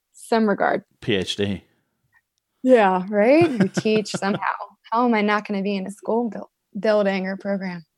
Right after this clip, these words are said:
Speaker 2: I don't
Speaker 1: But
Speaker 2: think, I don't think many people actually ever think about that, the fact that they go from primary school to high. Well, you guys have different levels of school to us, but
Speaker 1: Yeah,
Speaker 2: we
Speaker 1: yeah,
Speaker 2: pretty,
Speaker 1: yeah.
Speaker 2: we pretty much just go to high school, primary school, or other
Speaker 1: Yeah.
Speaker 2: way, other way around, and then into uni or into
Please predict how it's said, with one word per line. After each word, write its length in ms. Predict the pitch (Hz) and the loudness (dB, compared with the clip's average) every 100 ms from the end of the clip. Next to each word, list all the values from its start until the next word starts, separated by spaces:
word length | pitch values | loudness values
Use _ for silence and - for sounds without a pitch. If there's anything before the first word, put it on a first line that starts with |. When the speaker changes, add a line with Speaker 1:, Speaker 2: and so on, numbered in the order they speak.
| _ | _
Speaker 2:
I 60 | - | -6
don't 120 | 269 | -4
Speaker 1:
But 80 | 302 | -4
Speaker 2:
think, 140 | - | -2
I 60 | 170 | -2
don't 120 | 311 | 0
think 140 | 240 | 0
many 160 | 127 123 | 0 0
people 260 | 120 117 107 | 0 0 0
actually 400 | 104 110 104 - | 0 -2 -4 -4
ever 400 | 101 101 92 90 | -2 0 0 -4
think 320 | - 160 190 | -4 -4 -2
about 260 | 92 82 - | -2 -2 -2
that, 220 | 80 - | -4 -6
the 80 | 110 | -6
fact 260 | 104 92 - | -4 -4 -8
that 140 | 92 | -12
they 140 | 90 | -12
go 340 | 90 90 87 85 | -6 -4 -2 -4
from 160 | - | -8
primary 320 | 85 92 90 90 | -4 -2 -2 -4
school 340 | - 92 90 | -2 -2 -2
to 60 | 85 | -4
high. 220 | 73 69 | -4 -6
Well, 160 | - 78 | -6 -10
you 120 | 92 | -6
guys 180 | 65 - | -6 -6
have 160 | 82 | -8
different 240 | - - 67 | -8 -10 -6
levels 260 | 76 73 | -6 -6
of 60 | 67 | -8
school 240 | - 92 | -6 -6
to 120 | 90 90 | -4 -4
us, 220 | 90 - | -4 -6
but 220 | - - - | -8 -10 0
Speaker 1:
Yeah, 260 | 247 214 196 - | 2 2 -2 -2
Speaker 2:
we 100 | 208 | 0
Speaker 1:
yeah, 60 | |
Speaker 2:
pretty, 180 | 214 190 | 2 0
Speaker 1:
yeah. 20 | 202 | -2
Speaker 2:
we 100 | 214 | -4
pretty 160 | 98 | -2
much 140 | 90 90 | -4 -4
just 100 | 87 | -6
go 80 | |
to 60 | 87 | -6
high 180 | 90 92 | -2 -2
school, 320 | - 92 85 | -2 -6 -8
primary 360 | 80 92 87 87 | -6 -6 -6 -8
school, 360 | - 85 87 _ _ _ _ _ - | -8 -8 -8 _ _ _ _ _ -20
or 160 | - | -14
other 140 | - - | -2 0
Speaker 1:
Yeah. 80 | 92 | 0
Speaker 2:
way, 80 | - | -4
other 180 | 80 87 | -6 -6
way 80 | 85 | -6
around, 380 | 85 85 87 104 | -4 -4 -4 -4
and 160 | 98 | -4
then 260 | 85 85 85 _ | -4 -4 -10 _
into 240 | - 107 90 | -6 -6 -4
uni 400 | 95 95 92 87 | 0 0 0 0
or 320 | 87 87 95 | 0 -2 -4
into 580 | 92 - 92 85 82 | -6 -4 -4 -2 -4